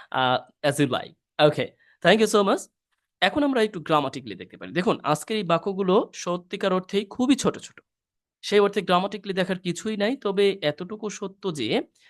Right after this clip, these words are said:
আমরা কিছু ভার্বের সাথে পরিচিত হতে পারি। যেমন লক্ষ্য করেন, এখানে রাইজিং ব্যবহার করা হয়েছে। এই রাইজিং কিন্তু একটি, আ, মানে ইন্ট্রানজিটিভ ভার্ব, রাইট? এবং কি একই সাথে কনফিউজিং ভার্ব, ওই যে রেইজ এবং রাইজ, রাইজ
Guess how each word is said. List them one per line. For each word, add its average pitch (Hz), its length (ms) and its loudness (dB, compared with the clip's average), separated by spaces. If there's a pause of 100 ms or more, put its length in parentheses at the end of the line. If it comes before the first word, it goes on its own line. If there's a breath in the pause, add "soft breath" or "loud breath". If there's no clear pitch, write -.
(120 soft breath)
আমরা 160 220 2
কিছু 180 560 0 (180)
ভার্বের 147 300 4
সাথে 143 220 -6
পরিচিত 107 340 -12
হতে 107 200 -12
পারি। 104 160 -8
যেমন 180 200 0
লক্ষ্য 185 220 2
করেন, 190 260 2
এখানে 202 260 0
রাইজিং 147 420 2
ব্যবহার 120 260 -4
করা 98 200 -14
হয়েছে। 107 300 -10 (1400 soft breath)
এই 185 120 8
রাইজিং 156 340 8
কিন্তু 247 160 0
একটি, 226 360 -6 (400)
আ, 151 80 4 (560)
মানে 135 540 0 (200)
ইন্ট্রানজিটিভ 143 640 2
ভার্ব, 90 200 -8 (480)
রাইট? 120 200 2 (600)
এবং 190 160 4
কি 208 80 2
একই 185 200 2
সাথে 208 200 -4
কনফিউজিং 202 720 0
ভার্ব, 110 260 -4
ওই 151 60 -8
যে 156 140 2
রেইজ 196 440 4
এবং 226 200 -4
রাইজ, 156 520 2
রাইজ 151 560 2